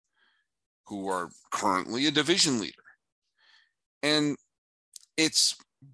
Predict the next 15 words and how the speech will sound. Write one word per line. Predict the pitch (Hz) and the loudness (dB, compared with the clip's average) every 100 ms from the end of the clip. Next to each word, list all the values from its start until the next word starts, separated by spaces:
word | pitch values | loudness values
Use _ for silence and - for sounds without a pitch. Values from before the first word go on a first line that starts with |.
| - | 0
borderline | 190 277 220 196 180 165 147 131 135 _ _ _ _ _ _ _ - | 0 0 -2 -2 0 -2 -4 -8 -12 _ _ _ _ _ _ _ 0
impossible | 143 - - 190 - 110 - - _ _ _ _ _ _ _ _ _ _ _ _ | 0 0 0 2 2 0 -6 -20 _ _ _ _ _ _ _ _ _ _ _ _
to | - 131 | -8 -2
try | - - 156 165 175 180 180 - _ _ _ _ _ _ | 0 2 2 2 2 -2 -8 -16 _ _ _ _ _ _
and | 101 95 | -8 -8
figure | - - 160 143 139 120 | -8 -4 -4 -2 0 2
out | 101 95 - _ _ _ _ _ _ | 4 2 -4 _ _ _ _ _ _
what | 98 120 | -6 -4
is | 120 - | -2 -2
gonna | 113 104 | -2 -2
happen | 107 98 - 85 78 - _ _ _ _ | -2 -4 -6 -8 -8 -14 _ _ _ _
in | 113 113 107 101 110 _ | -2 0 0 -2 -8 _
this | 92 98 92 - - - | -8 -2 0 -2 -4 -6
National | 98 98 87 - 95 | -4 -2 -2 -4 -4
League | 82 80 73 | -8 -12 -14